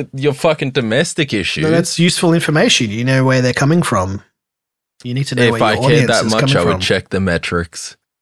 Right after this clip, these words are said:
Speaker 2: It's not such a bad comment. Do you
Speaker 1: It's
Speaker 2: have
Speaker 1: terrible.
Speaker 2: any other examples, perhaps?
Speaker 1: Well, I'm glad you asked, Lakembra. Uh, here on System Shock Remake Official Trailer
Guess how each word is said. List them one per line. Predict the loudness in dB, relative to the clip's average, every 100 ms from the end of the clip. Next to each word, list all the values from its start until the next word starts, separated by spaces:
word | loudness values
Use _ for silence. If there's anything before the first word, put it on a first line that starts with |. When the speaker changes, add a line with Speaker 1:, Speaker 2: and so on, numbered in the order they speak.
| _ -4
Speaker 2:
It's | -2 0
not | -2
such | 0 -2 0
a | -2
bad | -4 -6
comment. | -8 -8 -10 -14 _ _ _ _ _ _ _ 0
Do | 2
you | 4
Speaker 1:
It's | 2
Speaker 2:
have | 2 2
Speaker 1:
terrible. | 0 0
Speaker 2:
any | 0 0 0
other | -2 2 2 2
examples, | 2 2 0 2 0 2 0 -4 -8 -10 -2
perhaps? | 0 2 2 2 0 -4 -10 -6
Speaker 1:
Well, | -2
I'm | -2 -4
glad | -4 0 0 0
you | 0 0
asked, | 0 0 -2
Lakembra. | -6 -4 -2 0 0 -2 -6 -20 -20 _ _ _ _ -6
Uh, | -2 0 0 -4 -10 _
here | -4 0 2 2
on | 2 -2 -2 -4
System | -4 -4 -4 -2 -2
Shock | 0 0 0 -2 -6
Remake | 0 0 2 0 -2 -4
Official | -2 -2 0 0 -2
Trailer | 0 0 2 0 -2